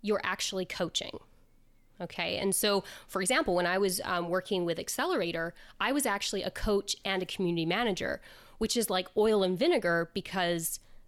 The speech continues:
my job as a coach is to answer people's questions. But then my job as a community manager is to facilitate connection between members. And so in that case, coaching trumps, you know, community management because you have to answer the questions.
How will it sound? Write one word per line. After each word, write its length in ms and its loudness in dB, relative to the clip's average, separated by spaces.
my 280 2
job 340 2
as 100 0
a 40 -2
coach 380 0
is 120 2
to 160 -4
answer 240 -2
people's 320 -6
questions. 640 -4
But 120 -2
then 140 0
my 120 0
job 420 0
as 140 -2
a 40 -4
community 280 0
manager 520 2
is 180 -2
to 360 -2
facilitate 640 -2
connection 520 -2
between 360 -2
members. 540 -4
And 140 2
so 640 2
in 140 0
that 240 0
case, 420 0
coaching 800 0
trumps, 720 0
you 100 0
know, 140 0
community 340 0
management 540 0
because 320 -4
you 60 0
have 260 -4
to 120 -2
answer 240 -2
the 60 -6
questions. 600 -4